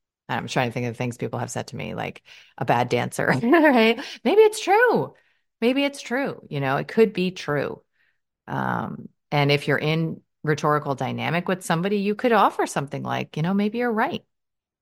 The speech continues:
You're not saying you are right. You're saying, "Maybe you're right, or I'll consider it." Right? And to come into that place, um,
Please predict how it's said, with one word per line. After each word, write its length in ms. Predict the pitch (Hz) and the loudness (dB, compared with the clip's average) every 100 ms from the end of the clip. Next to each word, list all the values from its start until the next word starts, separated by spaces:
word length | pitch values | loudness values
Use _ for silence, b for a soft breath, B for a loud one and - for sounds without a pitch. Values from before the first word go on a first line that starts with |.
| _ _ | _ _
You're 100 | - | -2
not 160 | 147 175 | 2 2
saying 180 | 202 185 | 4 4
you 160 | 147 123 | 4 4
are 240 | 143 370 | 4 4
right. 420 | 175 127 208 - | 2 2 -2 -6
You're 680 | - _ _ _ _ _ _ | -14 _ _ _ _ _ _
saying, 200 | - 381 | -8 -2
"Maybe 260 | 392 523 466 | 2 4 4
you're 100 | 285 | 2
right, 320 | 185 120 - _ _ _ _ - | 0 0 -6 _ _ _ _ -2
or 100 | 208 | 2
I'll 120 | 247 | 2
consider 400 | 247 269 247 208 | 2 -2 0 0
it." 160 | 135 - _ _ _ _ _ _ _ _ _ - | 0 -6 _ _ _ _ _ _ _ _ _ -6
Right? 320 | 143 139 262 B B B B - | -2 -2 -6 B B B B -4
And 260 | 175 175 170 - | 0 2 0 -2
to 100 | 185 | -4
come 360 | 180 - 233 240 | -4 2 4 4
into 400 | - 214 220 220 | 2 2 2 2
that 320 | 185 170 - | 4 2 0
place, 640 | - 196 262 165 156 - B B B B | -2 0 0 -2 -4 -12 B B B B
um, 380 | 165 160 156 | 0 2 2